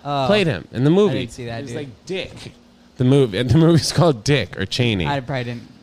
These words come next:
Speaker 1: not gonna watch that.
Speaker 2: So I didn't really, <laughs> didn't have an opinion on, um, the movie, bro, but, um,
Speaker 1: <laughs> But on the war.
Speaker 2: the, I mean the war.
Speaker 1: <laughs>
Speaker 2: Yeah,
Speaker 1: You
Speaker 2: sorry,
Speaker 1: know?
Speaker 2: I'm, I'm, I'm double, um,
Speaker 1: But on the
Speaker 2: I'm
Speaker 1: war.
Speaker 2: double,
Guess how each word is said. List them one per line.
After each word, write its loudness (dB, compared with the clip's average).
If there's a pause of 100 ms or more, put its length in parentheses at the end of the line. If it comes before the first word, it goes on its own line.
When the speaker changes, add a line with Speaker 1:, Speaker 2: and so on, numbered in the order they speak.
(160)
Speaker 1:
not -16
gonna -16
watch -14
that. -10
Speaker 2:
So 4
I 6
didn't 4
really, 4
<laughs> 4
didn't 4
have 2
an 2
opinion 4
on, 2
um, 2 (280)
the 4
movie, 4
bro, 4
but, 4
um, 2
Speaker 1:
<laughs> -8
But -4
on 0
the 0
war. 0 (140)
Speaker 2:
the, 2
I 2
mean 4
the 4
war. 2
Speaker 1:
<laughs> 2
Speaker 2:
Yeah, 2
Speaker 1:
You -2
Speaker 2:
sorry, 2
Speaker 1:
know? 2
Speaker 2:
I'm, -2 (180)
I'm, -4
I'm 0
double, 2
um, 0
Speaker 1:
But 0
on 0
the 0
Speaker 2:
I'm 2
Speaker 1:
war. 2
Speaker 2:
double, 2